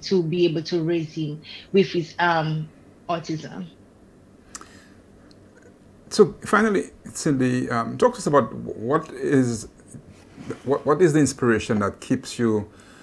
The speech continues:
Speaker 2: handling those things? Um, you handle them with so much, I mean, I can tell that you're pretty calm, and based on <laughs> your, your, your last book as well, A Mighty Calm, you, you have, you've approached it with a, a sense of calm. What, what is, what thought that, that, that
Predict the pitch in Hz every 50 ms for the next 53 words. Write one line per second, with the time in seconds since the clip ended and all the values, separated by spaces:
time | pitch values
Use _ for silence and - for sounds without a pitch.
0 | - - - - - - - - 123 123 127 127 131 135 127 117 113 113 113 104
1 | 95 - - - 110 104 101 101 101 98 92 92 - - - 101 110 107 104 107
2 | 120 113 131 160 165 165 156 131 120 110 107 101 - - - - 131 113 110 98
3 | 101 - - 117 104 104 101 98 95 92 95 - 107 110 110 123 117 98 - 143
4 | 123 113 107 92 - 104 85 - - 113 - - 117 104 95 101 131 147 - -
5 | - 110 98 92 98 104 98 - - 117 101 101 - 87 - - 92 - - -
6 | 143 - 151 135 123 120 113 - - - - - - - - - 117 110 113 110
7 | 110 113 104 101 110 110 113 110 - 117 117 110 110 101 127 139 131 120 117 113
8 | 113 110 - 147 127 - 147 135 131 120 120 120 107 - - - - 120 120 117
9 | 117 117 113 120 117 131 120 - 135 127 143 127 135 110 - 123 107 107 104 104
10 | 104 - 131 117 - 113 101 - - 127 113 110 107 120 165 196 196 - - -
11 | - - - - - 160 202 185 165 131 120 113 - - - - - 135 165 175
12 | - - - - 165 135 117 113 110 107 101 - - 104 101 - - 98 101 101
13 | 92